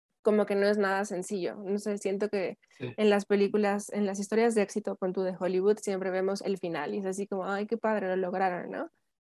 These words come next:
Speaker 1: Pero no vemos como la lucha detrás de ese final.
Speaker 2: Ujú.
Speaker 1: Y es lucha que a lo mejor son diez años o quince años. Por ejemplo, en el caso de Jonathan Larson, pues aquí presentan una a la que él pensó que iba a ser como su éxito y no fue su éxito.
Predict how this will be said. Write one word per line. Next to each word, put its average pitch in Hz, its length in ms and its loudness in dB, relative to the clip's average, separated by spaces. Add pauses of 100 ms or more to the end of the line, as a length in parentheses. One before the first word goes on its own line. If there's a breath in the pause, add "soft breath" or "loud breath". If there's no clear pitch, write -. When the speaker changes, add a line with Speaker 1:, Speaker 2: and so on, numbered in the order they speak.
(100)
Speaker 1:
Pero 214 220 4
no 208 160 4
vemos 202 400 2
como 185 220 -4
la 175 120 0
lucha 196 600 0 (140)
detrás 185 500 0
de 180 140 -4
ese 190 180 -4
final. - 380 -8 (420)
Speaker 2:
Ujú. 160 180 -6
Speaker 1:
Y 202 300 4
es 190 160 2
lucha 208 320 4
que 202 60 0
a 185 40 0
lo 185 120 0
mejor 190 320 -2
son 190 180 -4
diez 185 220 -2
años 185 360 -2
o 175 80 -6
quince 185 300 -4
años. 180 380 -6
Por 185 160 0
ejemplo, 190 240 -2
en 180 80 0
el 180 140 -6
caso 190 260 -2
de 196 100 2
Jonathan 180 420 -4
Larson, 196 600 -2 (520)
pues 190 440 2
aquí 196 260 -2
presentan 196 720 0
una 202 300 0
a - 20 2
la 190 160 0
que 196 120 -4
él 202 120 -2
pensó 214 340 0
que 202 80 0
iba 190 140 2
a 190 40 -4
ser 185 200 -2
como 185 320 -4
su 220 180 2
éxito 214 560 -2
y 214 80 -4
no 196 180 -2
fue 196 120 -6
su 190 160 -6
éxito. - 460 -10